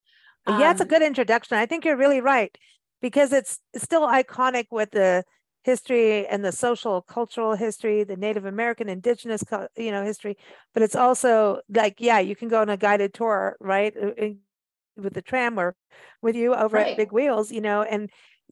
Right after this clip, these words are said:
Speaker 1: get a, a, I always say go on a tour when you're in a terrain that you don't know and you're going out in nature, go get someone to take you around. You need to, because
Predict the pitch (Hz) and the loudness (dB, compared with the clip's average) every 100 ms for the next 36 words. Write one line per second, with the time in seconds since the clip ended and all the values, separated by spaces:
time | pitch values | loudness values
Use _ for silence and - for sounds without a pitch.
0 | _ - 240 240 226 - 208 - 294 - | _ 0 2 4 2 0 -2 -4 -8 2
1 | 302 403 415 302 240 233 240 226 - 226 | 4 6 4 2 2 2 2 0 -4 -2
2 | 208 208 196 202 233 240 208 - 220 208 | 0 0 0 0 0 0 -2 -4 -2 -2
3 | 220 196 202 214 214 202 190 190 202 226 | -2 -4 -4 -2 0 0 -4 -4 -4 -4
4 | 214 196 202 214 214 196 190 190 196 - | -6 -6 -2 -2 0 -4 -4 -6 -8 -6
5 | 240 226 - _ _ _ _ _ 285 269 | -6 -8 -14 _ _ _ _ _ 0 2
6 | 254 - 226 196 196 185 208 180 185 _ | 0 -2 -6 -6 -8 -8 -8 -8 -14 _
7 | _ _ 214 202 226 196 175 185 175 165 | _ _ -6 -4 -4 -2 -2 -2 -4 -4
8 | 196 226 _ 226 226 226 196 196 175 208 | -10 -12 _ -10 -8 -8 -8 -8 -6 -6
9 | 220 208 214 202 | -6 -2 0 0